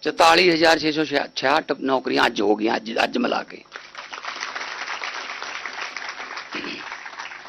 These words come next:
ਔਰ ਅਸੀਂ ਹਰ ਰੋਜ਼ ਕਰਦੇ ਹਾਂ। ਹੁਣੇ ਅਜੇ ਚਾਰ ਦਿਨ, ਤਿੰਨ ਦਿਨ ਪਹਿਲਾਂ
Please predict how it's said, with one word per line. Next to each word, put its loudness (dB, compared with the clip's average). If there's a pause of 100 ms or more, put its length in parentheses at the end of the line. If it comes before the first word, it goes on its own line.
(480)
ਔਰ 10
ਅਸੀਂ 6
ਹਰ 8
ਰੋਜ਼ 10
ਕਰਦੇ 4
ਹਾਂ। 2
ਹੁਣੇ 6
ਅਜੇ 8
ਚਾਰ 8
ਦਿਨ, 0
ਤਿੰਨ 2
ਦਿਨ 2
ਪਹਿਲਾਂ 2